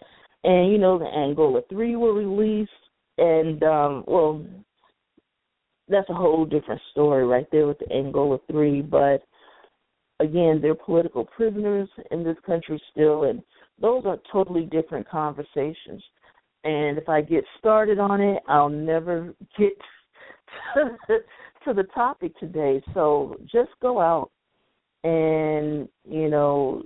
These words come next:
do some research because, you know, the liberals in this country, the white liberals, you know, they've kind of failed us. And there's too many of them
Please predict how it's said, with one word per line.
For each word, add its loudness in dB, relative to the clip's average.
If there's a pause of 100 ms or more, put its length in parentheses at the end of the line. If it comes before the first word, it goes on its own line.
(280)
do 0
some -4
research 0 (600)
because, 0 (380)
you -8
know, -4
the -10
liberals 0 (400)
in -6
this -6 (100)
country, -8
the -10
white -4
liberals, -4 (720)
you -4
know, 0 (1400)
they've -2
kind -6
of -8
failed 0
us. -10 (640)
And -2
there's -2 (200)
too -2
many 0
of -2
them -6